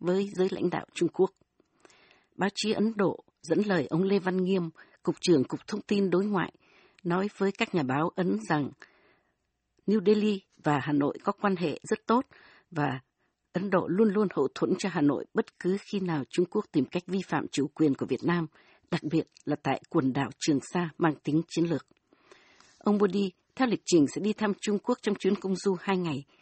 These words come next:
từ ngày mười bốn tới ngày mười sáu tháng năm. Ông Nghiêm nói tập đoàn dầu khí O N G C của Ấn Độ đã thực hiện các cuộc thăm dò trong các vùng biển của Việt Nam, bất chấp sự chống đối của Trung Quốc.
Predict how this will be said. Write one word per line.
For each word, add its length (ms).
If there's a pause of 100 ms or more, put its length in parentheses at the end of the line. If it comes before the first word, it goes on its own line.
(300)
từ 100
ngày 180
mười 160
bốn 300 (180)
tới 160
ngày 100
mười 140 (100)
sáu 100
tháng 240
năm. 120 (960)
Ông 280
Nghiêm 300
nói 200 (100)
tập 140
đoàn 220
dầu 200
khí 180 (180)
O 80 (180)
N 60
G 160
C 320
của 100
Ấn 140
Độ 240 (460)
đã 180
thực 140
hiện 160
các 160
cuộc 220
thăm 160
dò 280
trong 140
các 160
vùng 200
biển 200
của 160
Việt 220
Nam, 260 (340)
bất 200
chấp 160 (180)
sự 80 (120)
chống 180
đối 180
của 240
Trung 200
Quốc. 160